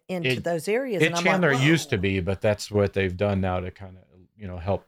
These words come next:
Speaker 2: the officers be able to be doing their regular job, I
Speaker 1: Sure.
Speaker 2: guess, or whatever more. So we've gotten away from that too. But the other thing that I noticed in learning this too is that we also have people that have to go through and read all of our reports.
Speaker 1: Yes.
Speaker 2: And I had a time when I was,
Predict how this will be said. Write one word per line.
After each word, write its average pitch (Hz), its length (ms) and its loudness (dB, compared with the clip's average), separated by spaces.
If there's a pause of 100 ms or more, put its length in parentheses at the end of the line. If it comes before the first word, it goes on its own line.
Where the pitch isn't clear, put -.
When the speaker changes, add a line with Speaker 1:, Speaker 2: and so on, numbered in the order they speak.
(120)
Speaker 2:
the 104 120 -6
officers 92 380 -4
be 92 140 -10
able 92 180 0
to 92 60 -4
be 90 200 -6 (800)
doing 95 260 2
their 90 400 -2 (300)
regular 98 360 0
job, 90 180 -4
I 90 40 0
Speaker 1:
Sure. - 220 0
Speaker 2:
guess, 95 220 -4
or 92 60 -12
whatever 92 320 -4
more. 92 240 -6
So 92 200 -2
we've 92 220 2
gotten - 200 -4
away 98 160 0
from 90 160 -6
that 85 140 -6
too. 135 280 0 (340)
But - 200 2
the 123 120 4
other 156 160 4
thing 107 220 -2
that 104 100 4
I 127 120 2
noticed 101 340 2
in 95 100 0
learning 95 300 2
this 90 180 -2
too 180 220 0
is 120 120 0
that 95 100 0
we 104 140 2
also 135 300 2
have 107 240 0
people 104 300 -4
that 80 120 -8
have 107 180 -4
to 107 80 -6
go 101 140 0
through 101 180 -4
and 92 140 -4
read 104 160 0
all 98 180 4
of 90 100 -2
our 90 100 -4
reports. 82 560 -10
Speaker 1:
Yes. - 360 -10 (320)
Speaker 2:
And 90 120 -6
I 95 60 -2
had 101 260 2
a 95 140 -2
time 113 300 -4
when 98 100 -2
I 92 60 0
was, 92 260 -4